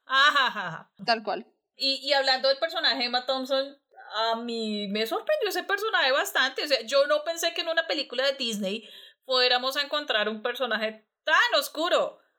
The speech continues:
Speaker 1: Lo que ahorita me-, mencionábamos, sí, se nota que tiene sus influencias de, de, de Miranda Priestley,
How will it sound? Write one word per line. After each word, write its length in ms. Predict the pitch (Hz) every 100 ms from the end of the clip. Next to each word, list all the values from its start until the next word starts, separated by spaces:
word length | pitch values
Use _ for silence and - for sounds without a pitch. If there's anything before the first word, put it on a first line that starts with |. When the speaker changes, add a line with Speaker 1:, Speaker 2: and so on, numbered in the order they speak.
| -
Speaker 1:
Lo 180 | 254 262
que 100 | 277
ahorita 580 | 269 269 269 302 311 302
me-, 160 | 285
mencionábamos, 640 | 285 277 277 254 254 196
sí, 240 | - 311 302
se 120 | 247
nota 380 | 226 226 226 247
que 100 | 269
tiene 280 | 302 240 220
sus 180 | 254 269
influencias 880 | 285 285 254 220 208 196 214 226 220
de, 880 | 269 262 240 220 208 185 165 135 -
de, 440 | - 190 175 170
de 120 | 175
Miranda 400 | 214 226 202 190
Priestley, 560 | 240 247 240 240 247 254